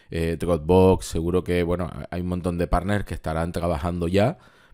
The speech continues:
para no quedarse atrás y tener sus propios conectores de, de búsqueda y que podáis, pues bueno, extender, eh, Microsoft Share con, con otras aplicaciones cloud o con otro contenido que podáis tener en, en on-premise.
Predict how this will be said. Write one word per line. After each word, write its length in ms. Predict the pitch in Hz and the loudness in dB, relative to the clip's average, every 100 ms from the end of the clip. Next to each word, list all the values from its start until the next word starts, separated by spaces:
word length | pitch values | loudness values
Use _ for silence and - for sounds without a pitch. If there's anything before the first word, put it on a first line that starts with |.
| - | 0
para 340 | 90 85 82 | 2 4 2
no 120 | 80 73 | 0 -2
quedarse 380 | 80 82 - | -2 -2 -2
atrás 320 | 82 90 110 98 | -2 0 0 0
y 80 | |
tener 300 | 85 78 82 | -2 -4 -6
sus 160 | - 87 | 2 2
propios 320 | - 85 85 | 2 0 -2
conectores 520 | - 85 78 85 82 | -4 -6 -4 -2 -2
de, 260 | 82 82 78 | -2 -4 -4
de 100 | 85 | -2
búsqueda 540 | 92 110 113 120 180 - _ _ | -2 -2 -2 -2 -2 -10 _ _
y 100 | - | -6
que 80 | 95 | 0
podáis, 440 | 80 82 82 90 | 2 2 2 0
pues 200 | - 82 | 2 0
bueno, 280 | 78 80 98 | 0 -4 -6
extender, 800 | - - - 78 76 80 98 101 - _ _ - | -6 -8 -6 -6 -4 2 4 2 -4 _ _ -14
eh, 240 | 80 73 73 | -10 -8 -6
Microsoft 440 | 85 95 90 90 | -6 -4 -6 -6
Share 280 | - 113 160 | -2 -2 -2
con, 380 | 95 80 73 76 | -6 -6 -8 -10
con 220 | 85 78 | -8 -6
otras 220 | 80 87 | -4 -2
aplicaciones 580 | 85 87 80 - 78 73 | 0 0 -2 -4 -6 -6
cloud 400 | - 123 160 123 | 0 2 4 4
o 60 | - | 2
con 120 | 76 | -4
otro 200 | 80 80 | -4 -6
contenido 480 | 80 78 78 92 95 | -6 -4 -2 2 2
que 100 | 73 | 0
podáis 280 | 76 78 | -2 -4
tener 280 | - 76 76 | -8 -8 -8
en, 220 | 73 71 - | -10 -10 -10
en 160 | 80 | -6
on-premise. 520 | 78 78 92 73 - | 2 4 4 -2 -14